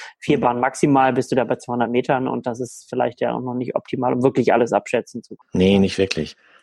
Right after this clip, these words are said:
Speaker 2: Weil so die richtigen Schwachstellen und, äh, so die Druckstellen merkst du erst so nach tausend Metern, würde ich mal so sagen, wenn du
Speaker 1: Hm.
Speaker 2: etwas längere Zeit den Neopren angehabt hast, weil manchmal sind die auch an, im Nackenbereich halt recht eng oder im Halsbereich.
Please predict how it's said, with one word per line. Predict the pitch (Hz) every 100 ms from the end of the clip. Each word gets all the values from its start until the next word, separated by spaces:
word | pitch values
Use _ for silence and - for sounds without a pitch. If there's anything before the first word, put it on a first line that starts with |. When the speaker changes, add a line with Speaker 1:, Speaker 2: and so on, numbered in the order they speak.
| -
Speaker 2:
Weil | 85 85 87
so | - 90
die | 92
richtigen | 98 - 95 92
Schwachstellen | 92 107 - 104 101 98
und, | 95 92 -
äh, | 90 90 90
so | 90 92
die | 90
Druckstellen | 82 110 123 - 110 110 110 110 -
merkst | 95 95 -
du |
erst | 92 -
so | 90 90
nach | 85 -
tausend | - 95 90
Metern, | 90 92 80
würde | 78 80
ich | -
mal | 80
so | 82
sagen, | 78 78 76 76 _ -
wenn |
du | 87
Speaker 1:
Hm. | 85
Speaker 2:
etwas | 95 85
längere | 95 92 82
Zeit | - 82
den | 85 82 87 90
Neopren | 87 82 - 87
angehabt | 76 95 85 80
hast, | 98 - -
weil | 85 87 85
manchmal | 87 95 90
sind | 87 90
die | 87
auch | 85 -
an, | 85 82
im | 82 78 -
Nackenbereich | 90 85 95 90 87 87 -
halt | 80 -
recht | 90 -
eng | 85 90 90 -
oder | 76 78
im | 78
Halsbereich. | 92 - - 87 85 85 85